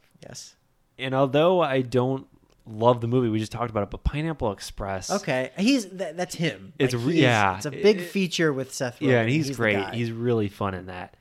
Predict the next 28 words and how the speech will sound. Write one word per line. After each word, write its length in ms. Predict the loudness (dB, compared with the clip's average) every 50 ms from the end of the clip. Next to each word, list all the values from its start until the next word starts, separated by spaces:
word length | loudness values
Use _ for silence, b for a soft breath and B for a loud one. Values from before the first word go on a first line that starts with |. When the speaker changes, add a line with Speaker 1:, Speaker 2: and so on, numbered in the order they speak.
| b b b b b b b b _ -6
Speaker 2:
And 100 | -2 0
then 100 | 0 0
I 60 | 0
put 240 | -2 -4 -8 -8 -8
Sausage 520 | -10 -8 -6 -6 -6 -6 -6 -8 -8 -8
Party. 400 | -8 -8 -8 -8 -12 -14 -16 -18 _ _ _ _ _ _ _ -8
'Cause 180 | -6 -6 -4 -4
again, 320 | -4 -2 -2 -2 0 0
Speaker 1:
Actually, 180 | 0 2 2 2
Speaker 2:
it's 140 | 2 2
Speaker 1:
that's 160 | 0 -2 -2 0
Speaker 2:
the 60 | 2
Speaker 1:
pretty 200 | 4 4 4 4
Speaker 2:
Seth 60 | 2
Speaker 1:
good, 240 | 4 4 4 2 2
Speaker 2:
Rogen 40 | 0
Speaker 1:
actually. 680 | 0 -2 -2 -2 -2 0 0 0 0 -2 -2 -4 -4 -4
Speaker 2:
show. 80 | -4 -4
Speaker 1:
Yeah. 160 | -4 -4 -4 -4
Speaker 2:
He's 80 | -4 -4
really 360 | -2 -2 0 0 -2 -2 -2
good 100 | -2 -4
Speaker 1:
That's 120 | -2 -2
Speaker 2:
in 40 | -2
Speaker 1:
a 20 | -2
good 120 | -2 -2 -2
Speaker 2:
that. 100 | -2 -4
Speaker 1:
point. 280 | -4 -4 -4 -4 -6